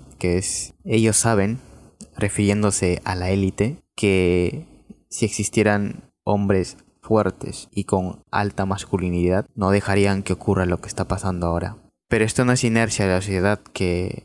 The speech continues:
ha ido llevándonos hacia donde estamos ahora.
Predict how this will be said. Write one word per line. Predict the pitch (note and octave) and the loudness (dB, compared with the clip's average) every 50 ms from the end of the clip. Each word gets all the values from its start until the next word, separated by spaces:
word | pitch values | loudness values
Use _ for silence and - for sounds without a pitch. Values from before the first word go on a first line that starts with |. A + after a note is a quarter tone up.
| _ | _
ha | - - F#2+ F#2+ | -4 -2 0 2
ido | F#2 F#2 F#2+ G#2 G2+ F#2+ F#2 F#2+ - - - | 2 2 4 4 4 2 2 0 -2 -4 -2
llevándonos | G2+ G#2+ G2+ G#2+ G2+ G#2 G#2 G2+ F#2+ F#2+ G2 - - - - _ - - - - | -2 0 0 0 0 0 0 0 0 0 -2 -4 -8 -12 -16 _ -20 -20 -16 -14
hacia | - - - - - F#2 F2 F2 F2 E2 | -12 -10 -6 -2 0 2 2 2 0 0
donde | - F2+ F2 F2 | -2 -4 -4 -6
estamos | - - - G2+ F#2+ F#2+ F#2+ | -6 -4 -2 -2 -2 -2 -2
ahora. | G2 F2+ F#2+ F#2+ F#2 - | 0 0 0 0 0 -4